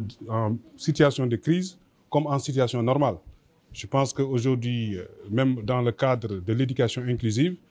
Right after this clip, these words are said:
les enfants en situation de handicap sont en train d'être pris en charge. Tout cela montre la dynamique du ministère de l'Éducation nationale de mettre dans de bonnes conditions nos enfants pour qu'ils aient une éducation de qualité, d'équité et inclusive.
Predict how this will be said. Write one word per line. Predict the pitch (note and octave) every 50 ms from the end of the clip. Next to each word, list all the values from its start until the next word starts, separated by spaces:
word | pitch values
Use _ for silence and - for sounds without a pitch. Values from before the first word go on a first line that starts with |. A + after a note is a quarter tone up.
| _ _ _ _ _ -
les | G2+ B2 B2+ A#2 B2+
enfants | C3+ C3 B2 C#3 C3 C3 A#2+
en | A#2+ A#2+
situation | A2 - - A#2+ - C3+ A#2+ A2 - - G#2+
de | A2+
handicap | A2+ A2 G#2+ A2 C#3 C3+ C3
sont | - C3
en | B2+ B2 A#2+ A#2+
train | A2+ - B2 B2
d'être | A2 G2+ A2+ A2 -
pris | - - B2 G#2+ A#2
en | A#2
charge. | A#2 - D3+ C#3 B2 F#2+ - - _ _ _ _ _ _ _ _
Tout | B2+
cela | - D#3 C#3+ C3+
montre | B2+ C3 C#3 D3 D3+ D3+ D3 C3 B2 A#2+ A2 A2
la | A2 A2+ A2+
dynamique | A2 G#2+ C3 C3 C3 C3 C3 B2 - -
du | G#2+ A2+
ministère | A2 A#2+ B2 B2+ A#2+ C3 A2+
de | G#2+ A2+
l'Éducation | A2+ A2+ A2 A2 G#2 - -
nationale | A2 G#2 G2 - G#2+ G#2+ A#2 C#3 D#3+ - _ _ _ _ _ _ _ _ _
de | G2 A2+
mettre | B2 D3 D#3+ D#3+ D#3+ D#3
dans | B2 C3+ -
de | B2 A#2+
bonnes | A2+ A2 D3+ D#3 D3+
conditions | - C#3 B2+ B2 G#2+ - A2 A2 C3 D3+ D#3 _ _ _ _ _ _
nos | G2+ B2 C#3 C3 B2+
enfants | C3 B2+ A#2 - G#2+ G#2+ B2 D3 E3+ F3+ _ _ _ _ _ _ _
pour | - C3 C3
qu'ils | - C#3+ B2+ A#2+
aient | C#3+ C#3
une | C3 A#2+ B2+ -
éducation | C3+ B2 B2 C3+ B2 A#2 - B2+
de | A#2 G#2+ G#2+
qualité, | - - A#2+ A#2 A2+ A2 A2 B2 C#3+ D3+ - _ _ - _ _
d'équité | - G#2 C#3+ C#3+ - B2 - C3+ B2+ A2+ A2
et | B2
inclusive. | A#2+ A2+ G#2+ G#2 A2 G2 E2+ F#2+ F#2